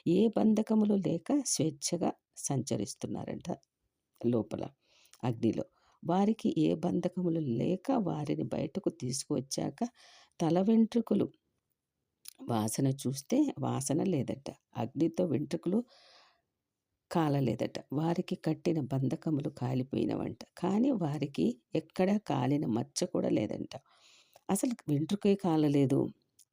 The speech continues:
ఇంకా మచ్చలెక్కడి? అగ్నిలో ప్రభావం లేదనా? ఆ అగ్ని ప్రభావము విసిరివేసిన వారిని కాల్చివేసిందిగా. అలాగనుకుంటే అగ్ని ప్రభావము, అగ్ని ప్రభావము లేని మంటలో వేశారా? అగ్ని వాసన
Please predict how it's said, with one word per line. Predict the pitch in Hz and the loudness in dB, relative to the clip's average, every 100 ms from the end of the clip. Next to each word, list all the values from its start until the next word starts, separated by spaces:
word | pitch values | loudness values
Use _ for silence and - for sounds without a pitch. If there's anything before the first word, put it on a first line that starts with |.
| - | -10
ఇంకా | 165 175 | -4 -2
మచ్చలెక్కడి? | 165 - 196 165 - - 135 _ _ _ _ _ _ | -2 0 0 0 0 -4 -6 _ _ _ _ _ _
అగ్నిలో | 135 127 175 214 247 - | -4 -2 2 0 0 -6
ప్రభావం | - 180 175 170 208 | -2 0 0 2 2
లేదనా? | 175 135 139 123 233 - _ _ _ _ - | 4 2 4 2 0 -6 _ _ _ _ -6
ఆ | 196 | -2
అగ్ని | 180 131 156 220 | -2 -2 0 -2
ప్రభావము | 208 208 185 208 190 190 | 2 0 2 2 2 2
విసిరివేసిన | 143 - 175 180 175 - 175 | 0 0 0 2 2 0 -2
వారిని | 170 - 165 | 0 -2 -4
కాల్చివేసిందిగా. | - 143 139 - 175 - 175 180 202 202 | -4 -4 -2 0 -2 0 -2 -2 -2 -2
అలాగనుకుంటే | 185 160 - - - - - - 247 - - - _ | -4 -4 -2 0 -2 -2 -6 -6 -8 -10 -20 -20 _
అగ్ని | 120 113 165 | -6 -2 -2
ప్రభావము, | 165 180 165 180 185 156 156 170 190 - - - _ _ _ _ _ - | 0 -2 0 0 0 0 0 0 -4 -12 -20 -20 _ _ _ _ _ -4
అగ్ని | 135 143 185 | -4 0 -2
ప్రభావము | 185 156 139 180 175 170 | 0 -2 0 0 0 -2
లేని | 156 185 208 | 0 4 4
మంటలో | 175 151 160 - 175 196 - | 4 2 0 -2 -2 -2 -2
వేశారా? | 135 135 135 135 220 - _ _ _ _ - | -2 -2 -2 -2 -4 -8 _ _ _ _ -4
అగ్ని | 135 123 180 | -4 0 2
వాసన | 196 185 180 - 170 160 | 4 2 0 0 0 0